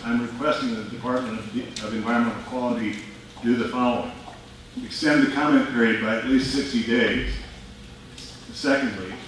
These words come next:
solicit input from experts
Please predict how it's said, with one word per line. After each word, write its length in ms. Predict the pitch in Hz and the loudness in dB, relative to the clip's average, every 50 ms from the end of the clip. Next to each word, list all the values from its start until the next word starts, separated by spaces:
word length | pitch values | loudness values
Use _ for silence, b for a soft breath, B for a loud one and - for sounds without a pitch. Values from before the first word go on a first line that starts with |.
| - - | -16 -14
solicit 720 | - - - 139 131 143 143 143 143 143 123 - - - - - - | -12 -6 0 2 4 4 4 4 2 0 0 -2 -6 -10 -12 -2 2
input 380 | 135 151 - - - 233 - | 4 4 4 4 2 2 0
from 260 | - - - - 262 | 0 0 -2 2 2
experts 680 | - - 269 - - 131 117 107 107 - - - - - | 2 2 2 0 -2 -2 -4 -4 -4 -6 -10 -12 -12 -14